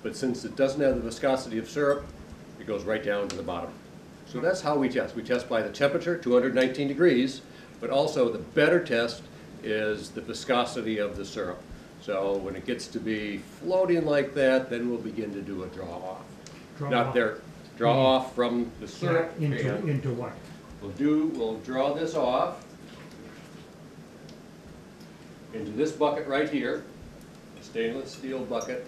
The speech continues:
Speaker 2: Yeah.
Speaker 1: We'll allow it to cool. We'll put it into a transport bucket, and then from there, we'll bring it down to Grand Rapids to finish it off.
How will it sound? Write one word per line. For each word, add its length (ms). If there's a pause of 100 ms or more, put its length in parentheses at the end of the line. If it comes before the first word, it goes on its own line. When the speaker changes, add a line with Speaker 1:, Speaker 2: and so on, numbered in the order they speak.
(100)
Speaker 2:
Yeah. 80 (180)
Speaker 1:
We'll 100
allow 320
it 100
to 80
cool. 580
We'll 100
put 160
it 120
into 200
a 60
transport 680
bucket, 320 (560)
and 100
then 180
from 200
there, 340 (840)
we'll 120
bring 160
it 80
down 160
to 80
Grand 220
Rapids 340
to 80
finish 340
it 80
off. 180